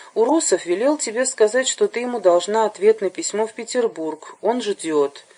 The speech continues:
Целую тебя и детей. Не сердись на однообразие моих мыслей. Эти мысли не мешают мне любить вас. Что Маша? Вспомнила Маша, потому что она, как-то мне представляется, меньше других признает мою любовь к ней.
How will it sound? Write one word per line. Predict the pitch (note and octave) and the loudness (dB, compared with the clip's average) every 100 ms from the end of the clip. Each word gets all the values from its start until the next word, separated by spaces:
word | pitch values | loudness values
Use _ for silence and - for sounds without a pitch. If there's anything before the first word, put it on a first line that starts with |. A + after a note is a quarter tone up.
| - - - - - | -20 -20 -20 -20 -2
Целую | - A3+ C4+ D#4+ D#4 | 2 4 4 0 0
тебя | A3 F#3 B3 C4 | -2 4 4 4
и | |
детей. | G#3 F#3+ - F3 E3 | 0 -6 -4 -2 -2
Не | E3+ F#3 | -2 -2
сердись | - G3 G#3 C#4 - | 0 -2 -4 -6 -2
на | G3 E3+ | 2 2
однообразие | E3+ D#3+ D#3+ B3 B3 G3 F3 | 2 0 2 2 4 2 2
моих | F#3+ A#3 - | 0 -2 -4
мыслей. | F#3 F3 - D3+ C#3+ A#2+ - - - - _ - | -4 -2 -4 -4 -6 -8 -16 -20 -20 -20 _ -2
Эти | B3+ C4+ | 0 0
мысли | C4 D4+ - A3 G3+ F3+ E3+ | 0 0 2 4 6 6 4
не | A3 | 0
мешают | A#3+ - D4 C#4 A3 | 0 4 6 6 2
мне | A3+ B3 | -2 -4
любить | A#3+ F3+ E3+ D#3 D3 | -6 -8 -10 -8 -2
вас. | C3+ F#2+ - - _ _ - - | -2 -2 -6 -10 _ _ -20 -14
Что | - - D4 | -6 2 4
Маша? | B3+ F#3+ D3+ - B2 A2 - _ | 4 0 -2 -4 -4 -8 -14 _
Вспомнила | - - A3 G#3+ G#3 G3+ F#3+ | -12 -2 2 2 4 4 4
Маша, | A#3+ C4+ G3 | 2 0 -2
потому | F#3+ F#3+ G3 G3 | 0 0 0 -2
что | - F#3+ | 2 2
она, | G#3 B3 C#4 - - - - - | 2 -2 -6 -14 -20 -20 -20 0
как-то | G#3 G3+ G#3+ | 0 2 2
мне | G#3+ G#3 F#3+ | 2 0 0
представляется, | G3 - - G#3+ G#3 F3+ E3 - | -2 -2 4 4 8 6 6 2
меньше | G3 A3+ G#3+ A3 | 0 0 -2 -4
других | A#3 A3+ G3 F#3 | -6 -6 -4 -4
признает | F#3 F#3 F#3+ G3 A#3 B3+ | -2 -2 2 0 0 -2
мою | F#3+ E3 E3 | -2 -2 -4
любовь | D#3+ F#3 A3 - | -2 0 0 -2
к | E3+ | -10
ней. | D3+ C3+ - | -8 -8 -10